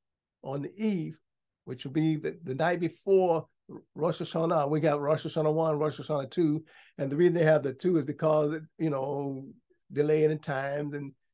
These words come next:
and you being in strange countries, the moon, being seen, the slip of the moon may be a little different. So we have two of them, Rosh Hashanah one and Rosh Hashanah two. Most of the holidays are like that, but we go by one holiday. Beta Israel is one day. So Rosh Hashanah one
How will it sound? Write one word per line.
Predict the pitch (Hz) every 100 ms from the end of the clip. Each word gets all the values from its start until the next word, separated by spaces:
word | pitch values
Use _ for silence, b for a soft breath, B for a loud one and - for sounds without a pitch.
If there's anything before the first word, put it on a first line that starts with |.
| _
and | 135 131
you | 135
being | 120 156
in | 147 135
strange | - - 151 147
countries, | - 156 151 147 147
the | 143 139
moon, | 131 156 151 151 139
being | 131 147 151
seen, | - 151 143
the |
slip | 147 160 147
of |
the | 139
moon | 143
may | 143
be | 143 143
a |
little | 147 143
different. | 120 139 143 - _
So | - 139
we | 135
have | 147 143 -
two | - 170 147
of | 127
them, |
Rosh | 123 139 147
Hashanah | 156 135
one | 135 143
and | 135
Rosh | 139 -
Hashanah | 143 127
two. | 120 160 117 b b b
Most | 127 170 170
of |
the | 147
holidays | 147 160 139 139 127
are |
like | 123 143 147
that, | 131 123 _ _ -
but | 127
we | 170 208
go | 180
by | 165 151 147 147 _ _ _
one | 127 160 160
holiday. | 139 123 120 120 123 _ -
Beta | 180
Israel | 175 170 147 165 147
is | 143 113
one | 127 131
day. | 117 110 - _ _ _ _
So | - 143 143 B -
Rosh | 180 190
Hashanah | 175 185 165 151
one | 190 220 233